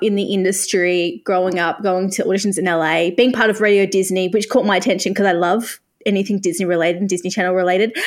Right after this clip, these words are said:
Um, why, why did you choose to go worship over secular music or, like, pursuing a career like a lot of, a lot of other of your peers would have done who were in Radio Disney at the time?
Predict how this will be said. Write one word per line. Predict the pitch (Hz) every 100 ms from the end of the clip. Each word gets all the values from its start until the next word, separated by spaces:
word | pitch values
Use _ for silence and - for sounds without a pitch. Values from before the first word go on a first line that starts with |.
| - -
Um, | 233 240 247 254 254 - - -
why, | 277 311 339 427 466 349
why | 269 330
did | 453 466
you |
choose | - 302 302
to | 302
go | 311 262 247
worship | 214 214 226 - 190 -
over | 220 214 220
secular | - 220 - 247 190
music | 170 185 - - - - -
or, |
like, | 220 214
pursuing | 226 - 240 233 226
a |
career | 208 - 196 185 214 190 160
like | 190 196 180 - - -
a |
lot | 233 240
of, | 240 -
a | 220
lot | 247 254
of | 220
other | 226 233 - - _ _
of | - 220 220
your | 202
peers | - 247 254
would | 247
have | 196
done | 180 170 190
who | 208
were | 190 196 220
in | 180
Radio | - 165 -
Disney | 170 - 165
at | -
the |
time? | - 170 190